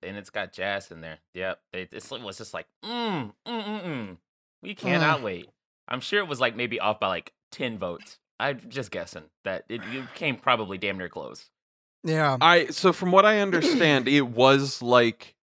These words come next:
Speaker 3: someone had picked up the wrong envelope or something. Uh,
Speaker 1: Mm-hmm.
Speaker 3: so, uh, it, yeah, I, <sighs> it's such an entire debacle. Uh, and Matt, you make a fine point that La La Land itself is not a bad movie. It is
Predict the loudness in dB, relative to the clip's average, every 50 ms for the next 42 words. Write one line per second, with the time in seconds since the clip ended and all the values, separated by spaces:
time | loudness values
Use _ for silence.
0 | _ _ -12 -10 0 2 2 4 6 4 4 4 2 2 0 0 -2 -8 -10 -10
1 | -10 -4 2 2 2 2 2 0 -2 0 2 2 2 2 2 -2 -2 0 2 2
2 | 4 2 0 -2 -4 -6 -4 -6 -6 -6 -8 -8 -8 -8 -8 -10 -8 -8 -6 -6
3 | -6 -6 -8 -12 -14 _ _ _ _ _ _ -4 0 2 4 4 4 4 2 0
4 | -4 -8 -6 0 4 6 6 6 6 4 2 2 2 0 0 2 2 2 2 4
5 | 4 4 4 4 4 2 2 2 0 -4 -8 -8 -10 -12 -16 -20 _ _ _ _
6 | _ _ _ _ _ _ _ 2 4 4 4 0 0 2 2 4 4 2 0 0
7 | 0 2 0 0 -2 -2 4 6 6 8 8 6 4 2 2 0 -2 -4 -6 -8
8 | -8 -4 2 4 6 6 6 4 2 -2 -2 0 -2 -2 -6 -8 -14 -20 -8 0
9 | 2 4 4 4 4 4 4 4 6 6 6 4 4 2 0 2 2 2 2 0
10 | -2 -6 0 2 4 4 4 2 0 0 0 0 0 2 2 2 2 4 6 6
11 | 6 6 6 4 4 4 4 2 2 0 0 -2 -2 -2 -2 4 6 6 6 6
12 | 4 0 -4 -4 -2 0 2 2 4 4 4 4 2 0 -4 -12 _ _ _ 2
13 | 4 4 6 6 6 6 4 2 -2 -10 _ _ _ 0 4 6 6 6 6 4
14 | 0 -4 -6 -8 0 2 4 4 4 2